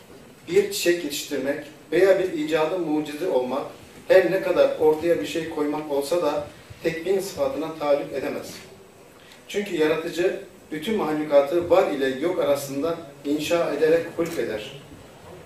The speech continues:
Ademoğlu ise ancak ve ancak Cenab-ı Hakk'ın ona verdiği nimetleri kullanarak veya onlar üzerinde bir takım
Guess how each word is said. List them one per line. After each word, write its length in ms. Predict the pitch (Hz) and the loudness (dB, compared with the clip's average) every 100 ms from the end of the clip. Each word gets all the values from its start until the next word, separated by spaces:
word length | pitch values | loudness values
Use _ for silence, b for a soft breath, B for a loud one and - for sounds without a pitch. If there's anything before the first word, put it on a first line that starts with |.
| - | 0
Ademoğlu 560 | 214 214 226 180 180 | 2 2 2 4 4
ise 280 | 208 - 160 160 | 2 -2 -6 -2
ancak 440 | 175 170 147 - | -4 0 -2 -2
ve 100 | 131 147 | -4 -2
ancak 320 | 165 165 175 - - - - - - | -2 0 0 -4 -14 -20 -20 -18 -2
Cenab-ı 380 | 160 170 180 | 0 2 2
Hakk'ın 440 | 170 165 190 202 - | 0 0 -4 -4 0
ona 240 | - 180 | 2 6
verdiği 500 | 170 156 156 170 160 | 8 6 4 -2 0
nimetleri 460 | 143 139 135 135 120 - | 0 -2 -2 -6 -6 -6
kullanarak 460 | 139 143 156 139 - - - - - - - | 0 2 2 0 0 -6 -8 -18 -20 -20 -4
veya 300 | 165 190 185 160 | 2 4 4 2
onlar 300 | 156 196 175 | 2 2 2
üzerinde 500 | 143 147 143 165 165 | 2 4 4 0 0
bir 180 | 196 - | -2 -2
takım 260 | 156 170 | -4 -6